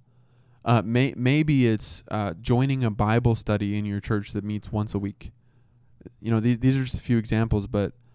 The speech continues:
there, there's many ways. I would say another one too, just to be part of Christian, Christian, uh, fellowship and to partake in the t-, in the task of the Great Commission. I would say that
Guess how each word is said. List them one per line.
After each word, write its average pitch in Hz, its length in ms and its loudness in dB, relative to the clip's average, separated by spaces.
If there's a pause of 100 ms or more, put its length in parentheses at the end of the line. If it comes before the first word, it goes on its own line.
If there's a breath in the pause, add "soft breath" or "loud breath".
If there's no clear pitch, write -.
(340 soft breath)
there, 113 100 2
there's 113 200 0
many 120 140 2
ways. 110 180 4
I 110 160 2
would 156 140 6
say 117 160 2
another 117 280 4
one 104 180 0
too, 113 360 -2 (920)
just 131 140 4
to - 60 0
be 117 100 4
part 117 240 4
of 104 80 -2
Christian, 104 360 -4 (100)
Christian, 117 420 -4
uh, 95 300 -6 (500 soft breath)
fellowship 113 540 2
and 165 200 2
to 127 100 2
partake 135 520 0
in 135 80 -2
the 107 100 -2
t-, - 180 -8
in 117 120 -2
the 104 60 -2
task 120 360 0
of 104 80 -2
the 104 60 -2
Great 110 200 0
Commission. 104 460 -6 (460 soft breath)
I 120 140 2
would 165 160 6
say 117 240 2
that 104 240 0